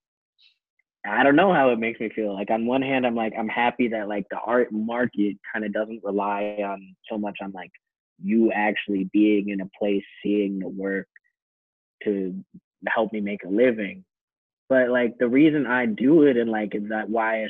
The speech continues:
show is exciting is, like, for people to see it in person. And, like, especially my paintings, like,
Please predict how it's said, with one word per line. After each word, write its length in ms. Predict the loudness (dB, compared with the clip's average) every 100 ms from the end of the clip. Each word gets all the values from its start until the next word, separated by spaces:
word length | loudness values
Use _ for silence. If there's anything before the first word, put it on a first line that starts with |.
| -6
show 180 | -4 -4
is 80 | -6
exciting 560 | -12 -2 2 2 0 -6
is, 80 | -10
like, 140 | -12 -10
for 100 | -10 -6
people 220 | -8 -8
to 60 | -16 -10
see 120 | -8
it 80 | -8
in 160 | -14 -12 -2
person. 300 | -2 -2 _ _ _
And, 100 | -10
like, 200 | -8 -8 -10 _ _ _ _ _ _ _ _ _
especially 280 | -2 2 4
my 140 | 2
paintings, 400 | 0 -2 -2 -4 -6
like, 260 | -6 -8